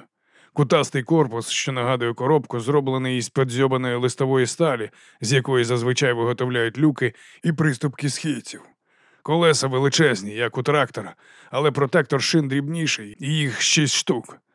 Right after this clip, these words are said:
Дві осі позаду і одна попереду. Агрегат такий потужний, що в І Т спершу відчуває його гуркотіння десь в грудині, ніби це не двигун, а лиховісний космічний корабель з кіно. А тільки тоді бачить.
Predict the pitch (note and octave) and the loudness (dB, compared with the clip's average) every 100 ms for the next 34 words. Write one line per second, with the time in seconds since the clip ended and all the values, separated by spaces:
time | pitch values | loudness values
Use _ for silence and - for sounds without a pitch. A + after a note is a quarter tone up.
0 | _ _ C3 D#3+ D#3 C#3+ A#2+ C#3 B2 A#2 | _ _ -2 2 2 2 0 -2 0 0
1 | D#3 D3+ C3 B2+ C3 C3+ C#3+ C3 C#3+ G#2 | 2 2 0 -2 0 0 2 2 0 0
2 | G2+ - _ _ _ - A#2+ C3+ C3 C3 | -10 -18 _ _ _ -2 2 4 4 2
3 | - A#2+ B2 A#2+ D3 C3 B2 A2+ B2+ A#2 | 0 -4 -2 -2 -2 -2 -2 -2 -2 -2
4 | A#2 C3+ A#2 C#3+ B2+ B2+ A#2 - C3+ B2+ | -2 -4 -4 -2 -2 -4 -6 -4 -2 -2
5 | A#2+ A2+ A#2+ A2 B2+ A2+ A#2+ C#3 C3 A#2+ | -2 -2 0 0 -2 -2 -4 -4 -8 -6
6 | A#2+ A#2+ A#2 A#2 A#2+ B2+ D#3+ A#2+ G#2 - | -4 -4 -2 -2 0 2 0 -2 -10 -16
7 | - - C#3 C#3 C3+ - C3 B2 B2 B2 | -20 -16 -6 -2 -2 0 0 2 -2 -2
8 | C3 D#3+ C3 A#2 B2 A2+ A#2+ C#3+ C3+ B2+ | 0 0 0 0 0 0 -2 -2 -4 -4
9 | - B2 B2+ C#3+ B2 C3+ B2+ B2 B2+ C3 | -4 -4 -2 -2 -4 -4 -4 -4 -2 -2
10 | B2+ A#2 D3 D3+ G#2+ - _ - - - | -2 -2 -4 -2 -6 -10 _ -20 -20 -12
11 | B2 B2+ C#3+ C3+ C#3 D3 C#3 A#2+ A2+ - | -2 0 2 0 0 0 0 0 -2 -4
12 | G#2+ | -16